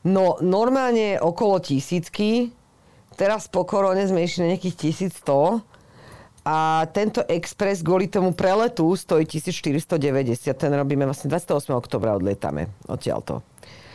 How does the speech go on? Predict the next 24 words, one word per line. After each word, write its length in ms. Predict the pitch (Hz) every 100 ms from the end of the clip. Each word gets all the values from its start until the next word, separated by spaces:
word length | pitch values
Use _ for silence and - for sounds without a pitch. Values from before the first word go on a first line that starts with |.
| -
Tam 160 | - 220
je 160 | 240
presne 480 | 190 214 208 - 190
štrnásť 400 | - 190 170 135
miest, 300 | 147 185 202
ani 240 | - 165 165
jedno 240 | 156 156
menej, 240 | 147 156
ani 160 | 143 143
o 80 | 143
jedno 240 | 143 143
viac, 160 | 143 147
takú 300 | - 147 151
mám 80 | 139
kapacitu 480 | 139 139 - 151 175
lietadla, 560 | 165 170 165 - 175 180
<laughs> 60 |
ktoré 220 | - 175
musím 320 | 165 170 214 180
zaplniť, 480 | 156 - 151 127
to 80 | 127
horské 400 | 143 135 - 170
lietadlo. 400 | 147 123 135 127
Čiže, 400 | 120 165 156 147